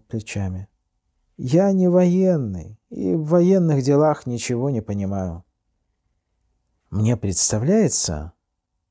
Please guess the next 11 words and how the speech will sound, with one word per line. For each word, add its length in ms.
обратился 580
к 80
нам 300
пожилой 500
военный 480
артиллерист, 840
завтракавший 760
также 480
за 160
нашим 320
столом, 420